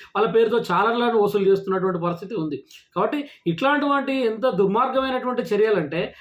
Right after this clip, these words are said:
ప్రభుత్వాలు ఈరోజు ప్రజలకు చైతన్యం కలిగించకుండా వాళ్ళ మీద భారాలేసేటువంటి పరిస్థితి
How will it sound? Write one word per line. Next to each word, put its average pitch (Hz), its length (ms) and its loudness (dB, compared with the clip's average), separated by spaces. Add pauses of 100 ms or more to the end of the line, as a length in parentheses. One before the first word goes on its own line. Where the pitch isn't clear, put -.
(140)
ప్రభుత్వాలు 269 760 0
ఈరోజు 226 180 2
ప్రజలకు 208 480 0
చైతన్యం 233 380 0
కలిగించకుండా 202 680 2
వాళ్ళ 190 180 2
మీద 196 100 2
భారాలేసేటువంటి 202 1040 0 (280)
పరిస్థితి 185 400 0